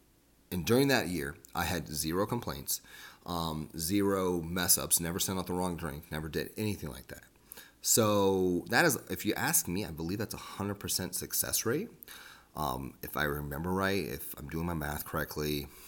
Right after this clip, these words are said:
I don't know, I might be, I, who knows? But yeah, okay, so he then told me, um, I will be, t-, uh, he was taking me out of the position as bartender, and he was gonna try to put me in as a server.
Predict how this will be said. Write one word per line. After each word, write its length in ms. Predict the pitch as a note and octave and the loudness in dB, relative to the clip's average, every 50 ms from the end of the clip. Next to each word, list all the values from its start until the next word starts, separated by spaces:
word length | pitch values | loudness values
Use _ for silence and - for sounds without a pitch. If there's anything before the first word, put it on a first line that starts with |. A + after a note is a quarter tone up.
| - - - - - - - - - | 0 0 0 -2 -8 -8 -10 -8 -6
I 60 | - | -4
don't 140 | E2 D2+ C2 | -4 -4 -6
know, 100 | B1+ - - - | -8 -12 -8 -4
I 60 | D#2+ | 0
might 260 | F#2+ F#2+ F2 D#2 - | 0 2 0 0 -4
be, 220 | - - - - - | -8 -10 -8 -4 0
I, 140 | - F2 - - - - - - - - - - | 0 0 0 0 -4 -8 -8 -10 -14 -20 -4 2
who 100 | C3+ C#3 | 4 4
knows? 280 | A#2+ - - - - - - - - - - | 4 4 2 -2 -4 -4 -4 -6 -6 2 8
But 80 | - D#3 | 10 10
yeah, 160 | D3+ F#2 - - | 12 12 10 8
okay, 200 | - - G2+ E2+ | 6 6 6 6
so 300 | - - A#2+ A2 G#2 - - G#2 | 8 8 8 6 4 2 0 2
he 80 | C#3 C#3 | 2 4
then 180 | C3 D#3+ E3+ | 6 6 6
told 220 | D#3 - B2+ A#2+ A#2 | 6 6 4 4 4
me, 200 | A#2 A2 A2 - - - - - - - - _ _ _ _ - | 4 4 2 -2 -6 -14 -14 -16 -18 -20 -20 _ _ _ _ 0
um, 200 | F2 E2+ E2 D#2 | 0 0 2 4
I 60 | D#2+ G2+ | 4 6
will 160 | G2+ G2+ F#2 | 6 6 6
be, 100 | G2+ G2 | 4 2
t-, 140 | - - - F#2+ - - - - _ - - | 0 -2 -2 -4 -8 -10 -12 -20 _ -10 -4
uh, 260 | - E2+ E2+ E2 D#2 D2+ | -2 0 0 0 0 0
he 160 | D#2+ G#2 G#2+ | 2 4 4
was 120 | G2 - | 4 4
taking 280 | - A2+ G#2+ G#2 A2 A2 | 4 4 2 2 2 2
me 80 | G#2 - | 0 2
out 120 | C#2 D#2+ | 0 0
of 60 | E2+ | 0
the 60 | F#2+ - | 0 0
position 400 | - A#2 G2+ G2 - - A#2+ A#2 | 0 0 0 0 0 0 0 -2
as 80 | A2 | 0
bartender, 540 | F#2 F2 D#2 D2 - - A1+ A#1 B1 D2 G#2 - - - | 0 0 0 0 -2 -4 -6 -6 -6 -8 -8 -8 -6 -4
and 100 | F#2 F#2 | -2 0
he 60 | G#2+ | 2
was 80 | A2 G#2+ | 2 4
gonna 160 | A2+ A#2 G#2+ | 2 2 2
try 180 | G2 - A2 A2 | 2 4 4 2
to 60 | G#2 | 2
put 180 | - - A#2 - | 2 -2 -2 0
me 180 | G2 F#2+ F2+ | 0 0 0
in 80 | E2 E2 | 0 -2
as 140 | D2+ D#2 F2 | -2 0 2
a 40 | |
server. 460 | E2 - - E3 F3 C3+ D#2 - - | 4 4 6 6 4 4 2 0 -6